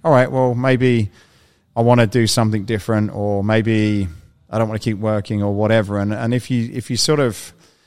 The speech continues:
don't go into it with those plans, then it just, it's, it's a lot harder to, to change things after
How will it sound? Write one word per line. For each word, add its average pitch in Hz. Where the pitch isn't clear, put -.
don't 135
go 117
into 120
it 110
with 113
those 110
plans, 104
then 113
it 117
just, -
it's, -
it's -
a 123
lot 117
harder 117
to, 104
to -
change 113
things 101
after 101